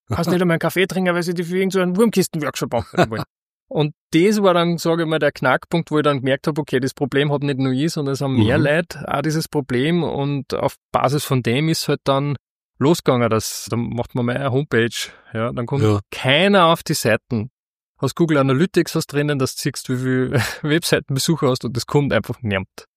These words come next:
Speaker 1: Es kommt nicht. Ich hab, ich hab Agrarwissenschaft studiert, ich hab nicht Marketing gehabt,
Speaker 2: Mhm.
Speaker 1: ich hab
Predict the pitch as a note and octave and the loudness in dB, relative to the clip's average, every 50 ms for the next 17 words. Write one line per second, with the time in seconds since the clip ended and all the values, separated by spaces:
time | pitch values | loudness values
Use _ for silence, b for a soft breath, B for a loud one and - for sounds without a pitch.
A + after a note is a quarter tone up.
0 | _ _ _ _ _ - C3 A#2 - - C#3+ C#3 C#3 C3 A2+ - - A#2+ G#2+ A#2 | _ _ _ _ _ -8 -6 -6 -4 0 0 0 0 0 -2 -2 -2 -2 -2 -2
1 | C3 - _ - D#3+ C3+ B2+ C#3 C3 A2 G#2 G#2+ B2 C3+ - - C#3 - C3 - | -2 -4 _ -6 -4 -2 -2 -2 0 2 2 4 4 4 2 0 0 0 -2 -2
2 | - - B2+ G2+ A2+ G#2+ A2 A2+ A2+ - A#2+ G#2+ G#2+ G2+ G#2+ - - - B2+ C3+ | -2 -4 -6 -4 -4 -2 -2 -4 -4 -4 -4 -2 0 0 0 0 -2 -4 -4 -4
3 | B2+ A#2 A2+ C3 A#2+ A#2 A2 F#2+ B2 B2+ B2 A#2+ | -6 -2 0 2 4 4 4 4 2 2 0 -2